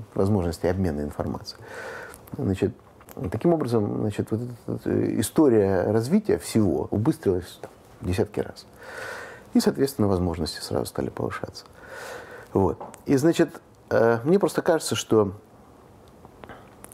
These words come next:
на фоне этого, на фоне этого, э, такого тектонического процесса, э, что начинает происходить? Начинает происходить то, что, если переходить к корпоративной жизни, да, так сказать,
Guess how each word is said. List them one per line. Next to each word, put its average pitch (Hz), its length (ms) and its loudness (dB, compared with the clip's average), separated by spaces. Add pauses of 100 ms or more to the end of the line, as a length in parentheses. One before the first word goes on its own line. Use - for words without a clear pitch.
(640)
на 110 100 0
фоне 156 340 4
этого, 95 300 2
на 98 80 2
фоне 117 260 2
этого, 95 1120 0
э, - 60 -8
такого 92 240 -2
тектонического 113 600 0
процесса, - 640 -2 (1500)
э, - 180 -4
что - 160 0
начинает 120 340 2
происходить? - 540 -4 (240)
Начинает 151 280 0
происходить 131 340 0
то, 131 120 2
что, 107 420 2 (1500)
если 98 240 -2
переходить 98 380 0
к - 40 -12
корпоративной 95 580 0
жизни, - 320 -4
да, - 160 0
так - 120 -14
сказать, - 240 -12